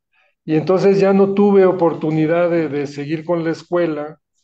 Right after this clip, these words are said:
Y bueno, yo a mis alumnos les he dicho, "¿Saben qué? Yo terminé el C C H debiendo tantas materias". "Ya ves, te digo, mira, no pasa", "No, no, no, a ver, a ver, a ver.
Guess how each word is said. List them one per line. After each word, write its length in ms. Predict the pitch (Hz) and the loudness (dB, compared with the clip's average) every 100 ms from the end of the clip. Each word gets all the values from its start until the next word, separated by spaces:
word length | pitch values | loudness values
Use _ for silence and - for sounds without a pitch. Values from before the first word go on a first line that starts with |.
| _ _ _ _ _ | _ _ _ _ _
Y 320 | 170 165 160 165 | -8 -6 -4 -4
bueno, 340 | 147 180 196 | -2 0 0
yo 160 | 156 180 | 0 0
a 40 | |
mis 280 | 196 202 - | 0 -2 -2
alumnos 520 | 170 160 175 190 202 175 | -4 -2 -4 -2 -4 -4
les 180 | 151 | -6
he 80 | 165 | -8
dicho, 340 | 165 175 165 139 | -8 -10 -14 -12
"¿Saben 280 | 151 151 | -10 -10
qué? 160 | 151 156 | -8 -6
Yo 120 | 160 | -6
terminé 380 | 165 151 147 147 | -6 -8 -8 -8
el 100 | 151 | -8
C 140 | 147 | -8
C 160 | 147 156 | -10 -8
H 240 | 151 151 151 | -8 -8 -8
debiendo 440 | 135 143 147 143 | -8 -8 -8 -8
tantas 360 | 147 147 147 117 | -8 -8 -10 -10
materias". 480 | 117 - 113 _ _ _ _ _ _ _ _ _ _ _ _ | -14 -16 -20 _ _ _ _ _ _ _ _ _ _ _ _
"Ya 120 | 131 | -6
ves, 480 | 165 220 220 - _ | -2 -4 -4 -14 _
te 140 | 151 | -6
digo, 340 | 156 196 185 175 | -4 -2 -2 -2
mira, 240 | 165 151 | -4 -4
no 120 | 165 | -4
pasa", 220 | 180 170 | -4 -6
"No, 180 | 170 139 131 | -6 -8 -8
no, 120 | 127 | -10
no, 120 | 120 | -10
a 100 | 127 | -8
ver, 200 | 147 160 | -4 -4
a 60 | 147 | -4
ver, 160 | 151 | -4
a 60 | 139 | -6
ver. 300 | 135 127 | -8 -10